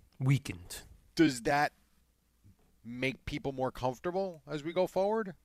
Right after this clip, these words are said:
Speaker 2: or no? Or when we go back to when this started, the experts said, "Until there's a vaccine, this isn't going away."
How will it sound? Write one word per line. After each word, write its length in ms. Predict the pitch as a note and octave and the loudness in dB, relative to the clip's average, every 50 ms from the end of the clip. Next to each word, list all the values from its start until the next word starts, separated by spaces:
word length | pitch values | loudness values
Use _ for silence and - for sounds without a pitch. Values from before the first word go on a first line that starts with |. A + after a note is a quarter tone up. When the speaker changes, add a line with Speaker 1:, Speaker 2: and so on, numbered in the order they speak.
| _ - | _ -10
Speaker 2:
or 140 | C#3+ D#3 F#3 | -8 -4 0
no? 260 | G#3+ G3+ - - - _ _ _ _ _ _ - | 0 0 0 -2 -6 _ _ _ _ _ _ 4
Or 460 | - G3 A3+ A3 E3+ C#3 C#3+ D3+ C#3+ _ _ _ _ _ - | 8 10 12 12 12 12 10 8 4 _ _ _ _ _ -4
when 120 | C3+ C#3+ | -2 0
we 120 | D3 D#3 D#3+ | 2 2 4
go 160 | D#3 D#3+ D#3 | 6 6 6
back 240 | - D#3 E3 - - | 8 6 4 4 2
to 100 | - D#3 | -2 -2
when 200 | D3 D3 D3 C#3+ | -2 -2 -2 -2
this 180 | C#3 C3 - | -4 -2 -2
started, 640 | - - - - F#3+ G#3 F#3+ D3+ G#2 F#2 G2 G#2+ - _ _ _ _ _ - | -2 -2 2 4 6 8 8 6 4 -2 -4 -8 -10 _ _ _ _ _ -4
the 180 | - B2 A#2+ C3+ | 0 4 4 4
experts 520 | C#3+ - - - - - F#3+ F#3+ F2+ - | 4 2 -2 -6 -2 -2 -2 -2 -2 -2
said, 360 | - - - A2+ G#2+ A2+ A2+ | -2 0 2 2 2 2 0
"Until 320 | A#2 A2 G#2+ - C3 C3 C3 | -2 -6 -6 -4 -4 -2 0
there's 200 | D#3 D#3+ C3 D3+ | 0 -2 -2 -2
a 40 | |
vaccine, 500 | D3+ D3 D#3+ D#3+ D3 - - C#3+ C#3 C3+ | 0 2 0 0 0 -2 -2 -2 -2 -4
this 160 | C3 B2 - B2+ | -4 -4 -6 -4
isn't 200 | A#2+ A2+ A#2+ A2+ | -6 -6 -6 -6
going 220 | A#2+ A#2+ A#2 A2 | -4 -4 -4 -4
away." 380 | A2+ A#2 A#2+ A2 E2+ D2+ D2 | -4 -2 -2 -2 -2 -4 -6